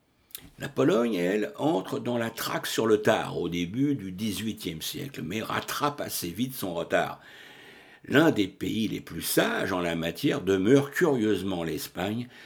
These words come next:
si l'on met à part les régions pyrénéennes. Dans le royaume de France, eh bien, euh, les procès en sorcellerie restent limités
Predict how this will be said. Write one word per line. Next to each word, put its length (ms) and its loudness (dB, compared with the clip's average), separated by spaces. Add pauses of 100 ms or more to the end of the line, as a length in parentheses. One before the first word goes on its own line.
si 260 -2
l'on 160 2
met 160 0
à 160 -2
part 340 4 (300)
les 160 0
régions 460 -2
pyrénéennes. 840 -6 (2000)
Dans 180 8
le 100 10
royaume 480 6
de 120 0
France, 640 -2
eh 120 2
bien, 460 2
euh, 120 -2
les 300 2
procès 580 -2
en 140 -6
sorcellerie 720 -4
restent 340 -2
limités 880 0